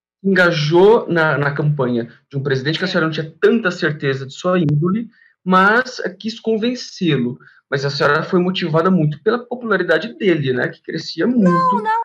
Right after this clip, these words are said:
Speaker 1: naquela altura
Speaker 2: não,
Speaker 1: do,
Speaker 2: Vanderlei.
Speaker 1: da eleição.
Speaker 2: Não, não, não, não, não. Quando eu comecei a apoiar o, o Bolsonaro, ele não tinha essa popularidade, ele tava nanico nas pesquisas. Nós crescemos com ele. Algumas figuras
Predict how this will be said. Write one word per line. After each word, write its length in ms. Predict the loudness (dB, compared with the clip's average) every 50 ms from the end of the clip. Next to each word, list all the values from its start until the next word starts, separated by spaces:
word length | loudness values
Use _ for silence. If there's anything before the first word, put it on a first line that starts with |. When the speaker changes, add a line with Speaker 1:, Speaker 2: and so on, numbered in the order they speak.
| -4 _
Speaker 1:
naquela 180 | -2 0 0 0
altura 200 | 2 2 0 0
Speaker 2:
não, 80 | 0
Speaker 1:
do, 40 | -4
Speaker 2:
Vanderlei. 280 | -6 -6 -6 -6 -2 0
Speaker 1:
da 80 | 2
eleição. 400 | 2 2 0 0 0 -2 -2 -2
Speaker 2:
Não, 180 | -2 -6 -10 -10
não, 160 | -10 -12 -10
não, 180 | -8 -8 -8 -8
não, 160 | -10 -14 -12
não. 200 | -12 -12 -12 -12
Quando 240 | _ _ -6 -4 -4
eu 80 | -6 -4
comecei 480 | -4 -4 -4 -6 -8 -8 -6 -4 -4
a 40 | -4
apoiar 540 | -4 -6 -10 -8 -4 -2 0 0 0 0 -2
o, 160 | -4 -8 -12 _
o 60 | -20 -20
Bolsonaro, 760 | -18 -20 -20 -18 -20 -14 -6 -2 0 0 2 0 -2 -4 -6
ele 160 | -8 -8 -8
não 140 | -8 -10 -12
tinha 220 | -14 -12 -8 -8 -6
essa 160 | -6 -6 -8
popularidade, 640 | -10 -8 -6 -8 -8 -6 -4 -4 -2 -2 -4 -6 -10
ele 100 | -14 -10
tava 280 | -2 -2 -2 0 0 -4
nanico 420 | -4 -6 -6 -8 -10 -10 -12 -14
nas 140 | -16 -14 -12
pesquisas. 640 | -12 -14 -14 -12 -12 -12 -10 -10 -12 -14 -16 -18 _ _ _ _ _ _ _ _ _ _ _ _
Nós 200 | -2 -2 -2 0
crescemos 760 | 0 0 0 0 -2 -2 0 2 2 2 2 0 -6 -8 -10
com 180 | -12 -8 -6 -4
ele. 220 | -4 -4 -2 0
Algumas 440 | 0 0 0 0 -4 -4 -6 -8 -10
figuras 920 | -12 -10 -10 -10 -8 -8 -8 -4 -2 0 0 0 0 -2 -6 -14 -18 -20